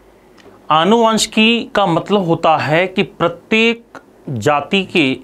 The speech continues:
जीवों में कुछ ऐसे लक्षण होते हैं जो अपने माता पिता से स्थानांतरित होते हैं, या प्रत्येक जीव के अंदर कुछ ऐसे लक्षण होते हैं जो अपने माता पिता से अपनी संततियों में स्थानांतरित होते हैं।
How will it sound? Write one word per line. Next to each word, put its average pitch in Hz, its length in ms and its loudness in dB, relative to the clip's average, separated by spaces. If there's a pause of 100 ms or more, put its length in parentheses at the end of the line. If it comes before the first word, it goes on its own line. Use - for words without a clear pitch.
(400)
जीवों 151 440 0
में 214 140 -2
कुछ - 420 -8
ऐसे 175 340 0
लक्षण 202 360 -2
होते 135 360 -2
हैं 131 400 -4 (560)
जो 143 220 2
अपने 180 400 -2
माता 135 400 2
पिता 127 360 -2
से 165 260 -4 (480)
स्थानांतरित 180 760 -2
होते 110 300 -8
हैं, 95 260 -10 (340)
या 123 60 -4
प्रत्येक 160 440 -2
जीव 143 220 0 (100)
के 190 60 2
अंदर 135 340 0 (320)
कुछ 180 160 -6
ऐसे 165 400 -2
लक्षण 180 340 -2
होते 120 280 -4
हैं 160 300 -4
जो 135 180 0
अपने 143 180 -4
माता 110 380 0
पिता 110 340 -4
से 175 320 -4 (300)
अपनी 170 260 -4
संततियों 160 680 -2
में 190 260 -4
स्थानांतरित 131 760 -4
होते 107 280 -6
हैं। - 300 -12